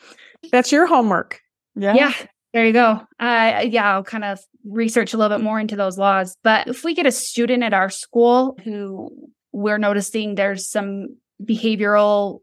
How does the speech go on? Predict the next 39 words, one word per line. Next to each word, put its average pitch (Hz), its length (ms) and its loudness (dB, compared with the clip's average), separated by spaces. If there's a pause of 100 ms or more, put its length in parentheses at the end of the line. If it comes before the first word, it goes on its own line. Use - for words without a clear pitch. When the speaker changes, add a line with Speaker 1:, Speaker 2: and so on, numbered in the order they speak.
Speaker 3:
outbursts 208 680 -2
and 202 240 -6
issues, 233 520 -2 (680)
it 269 180 4
is 208 220 2
n-, 226 280 0 (240)
very 254 240 4
common 226 300 -2
for 226 60 -4
us 220 140 -2
to 208 80 -8
call 202 320 2
the 202 120 2
last 190 320 0
teacher 220 320 -6
or 196 40 -2
the 190 60 -6
last 196 340 0
school 214 220 -6
and 190 140 -6
say, 196 160 0
"Hey, 214 400 0 (500)
can 233 120 -2
you 214 40 -4
tell 226 140 -2
us 226 120 -2
about 202 180 0
this 196 200 -10
student? - 540 -6
What 202 140 -6
do 190 80 -12
you, 185 200 -12
what - 200 -10
can - 140 -14
you 190 40 -10
tell 185 220 -6
us 185 100 -12
about - 240 -8
them?" 113 280 -8